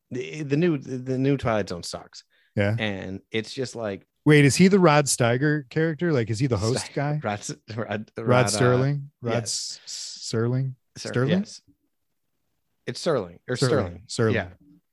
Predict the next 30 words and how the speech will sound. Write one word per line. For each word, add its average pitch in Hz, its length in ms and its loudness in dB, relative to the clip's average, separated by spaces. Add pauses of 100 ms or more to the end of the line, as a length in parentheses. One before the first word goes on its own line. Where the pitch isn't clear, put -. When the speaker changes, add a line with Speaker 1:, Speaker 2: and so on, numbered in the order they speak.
(120)
Speaker 2:
Sterling 101 640 -4
Silver? 117 560 -4
Speaker 1:
Anyway, 110 520 0
Speaker 2:
Yeah. 101 160 -10
Speaker 1:
he, 127 480 -4 (440)
yeah, 113 320 0
he 110 200 -4
is. 87 360 -8 (640)
And 98 460 -6 (640)
the 113 140 -12
thing 165 260 -2
about 127 260 0
it 101 60 -6
is, 101 180 -6
like, 95 380 -10 (420)
that's 175 260 2
what 202 120 2
drives 135 240 0
me 117 80 -4
nuts 98 240 -6
about 98 180 -4
when 101 100 -6
they 98 100 -4
remake 95 320 -6
The 92 60 -10
Twilight 92 420 -10
Zone, 110 300 -18
because 110 220 -6
it's 110 180 -8
like, 101 320 -8